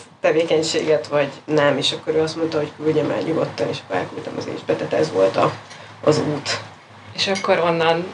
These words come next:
Speaker 2: végül is hogyan kerültél jelenkorhoz?
Speaker 1: Ö, szerintem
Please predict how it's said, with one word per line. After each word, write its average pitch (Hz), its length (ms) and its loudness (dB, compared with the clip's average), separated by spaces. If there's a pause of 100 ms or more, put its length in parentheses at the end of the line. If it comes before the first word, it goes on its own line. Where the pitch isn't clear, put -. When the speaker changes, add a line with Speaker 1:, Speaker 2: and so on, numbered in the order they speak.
Speaker 2:
végül 170 180 -2
is 170 120 0
hogyan 156 400 2
kerültél 165 400 2
jelenkorhoz? 160 760 0 (200)
Speaker 1:
Ö, 185 80 6 (240)
szerintem 208 640 2